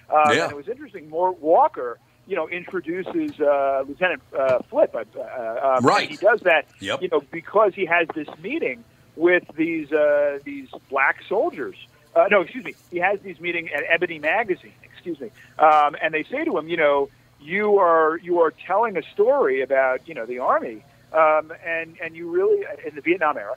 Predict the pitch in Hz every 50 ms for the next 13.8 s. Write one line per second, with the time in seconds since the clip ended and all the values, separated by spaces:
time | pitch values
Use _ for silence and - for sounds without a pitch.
0 | - _ _ _ _ - 170 165 170 175 170 165 170 180 196 226 214 165 147 143
1 | 143 147 165 - 143 147 143 - 147 143 135 - 151 170 220 247 - 247 170 131
2 | - 143 135 127 131 127 143 139 147 156 127 131 123 123 127 - 147 - - 147
3 | 123 123 120 - 123 113 110 120 131 151 160 196 277 - - - 247 151 101 90
4 | - - 135 127 131 127 139 147 139 131 135 131 - 139 123 - 143 131 135 143
5 | 120 117 117 113 107 104 120 131 - - 147 120 110 110 - - - 87 80 78
6 | 90 - - - - - - - - - 139 139 139 139 135 135 139 120 131 127
7 | 127 123 - 143 127 - 123 120 110 104 - 120 - - 113 104 104 101 - 131
8 | 123 127 123 107 113 110 - 127 113 120 123 139 135 - 190 247 330 - - 175
9 | 131 113 107 117 - - 285 - - 143 143 147 147 156 175 170 - _ 151 151
10 | 135 _ 139 135 - - 123 117 117 110 - 117 107 104 _ 107 104 113 131 _
11 | - - - - _ _ 170 175 175 175 180 190 202 208 190 185 170 151 175 170
12 | - 254 294 320 262 - _ - - _ - 156 151 170 180 165 _ _ 170 180
13 | 190 - - 202 160 143 151 175 196 190 185 - 165 156 151 139